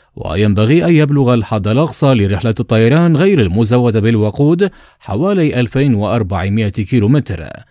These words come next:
الغرض الرئيسي من هذه الطائرة العملاقة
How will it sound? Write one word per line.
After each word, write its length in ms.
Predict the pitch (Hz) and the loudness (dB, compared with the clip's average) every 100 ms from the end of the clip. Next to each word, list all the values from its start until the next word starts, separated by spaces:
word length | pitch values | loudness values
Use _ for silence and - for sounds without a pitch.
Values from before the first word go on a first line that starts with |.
| _ _ _ - | _ _ _ 0
الغرض 420 | 139 165 226 190 | 2 2 2 2
الرئيسي 540 | 151 120 127 - 123 | 0 2 2 2 2
من 180 | 117 107 | 4 2
هذه 260 | 101 101 107 | 2 0 0
الطائرة 400 | - 185 165 143 | 0 0 2 2
العملاقة 760 | 107 120 120 170 - 95 76 | 2 2 2 0 -2 -6 -8